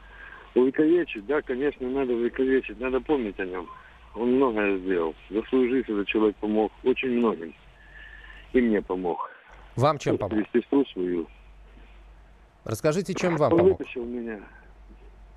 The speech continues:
Speaker 1: Он вытащил меня с очень большой передряги.
Speaker 2: А поподробнее?
Speaker 1: Ну, Чернобыль. Вам о чём-нибудь говорит
Speaker 2: Конечно,
Speaker 1: слово Чернобыль?
Speaker 2: конечно,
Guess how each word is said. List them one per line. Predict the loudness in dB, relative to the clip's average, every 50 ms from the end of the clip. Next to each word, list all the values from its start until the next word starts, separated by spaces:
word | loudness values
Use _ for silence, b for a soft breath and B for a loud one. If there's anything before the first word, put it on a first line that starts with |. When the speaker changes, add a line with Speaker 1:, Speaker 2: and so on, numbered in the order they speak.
| -20 -10 -4
Speaker 1:
Он | -4 -2 0 2
вытащил | 2 2 2 0 -6 -2 -2 -2
меня | 0 0 0 2 2 0 2
с | 0
очень | -2 0 0 -2 -2 0
большой | 0 0 2 2 0 0
передряги. | 2 0 0 0 0 0 0 0 0 0 -2 -6 -12 -12 -18 -20 -20 -20 -20 -20 -20 -20 -20 -20 -20 -20 -20 -20 -20 -20 -20 -20 -20 -2
Speaker 2:
А | 0 0 2
поподробнее? | 2 2 2 2 0 2 2 0 0 0 -2 -4 -6 -8 _ _ _ -20 -16 B B B B B B B B B B -20 -20 -20 _ _ -20 -20 -20 _ -20 _ -20 _ _ -20 -20 -20 -20 -20 -18 -10
Speaker 1:
Ну, | -4 2 4 6 6 6 4 2 2
Чернобыль. | 2 2 4 4 6 4 4 2 2 0
Вам | 2 2 2 2
о | 2
чём-нибудь | 2 2 2 2 2 2 2 4
говорит | 4 4 4 4 4 4
Speaker 2:
Конечно, | 2 2 2 2 0 0
Speaker 1:
слово | 0 -2
Чернобыль? | -4 -6 -4 -4 -4 0
Speaker 2:
конечно, | 0 0 2 0 -2 -4 -8 -12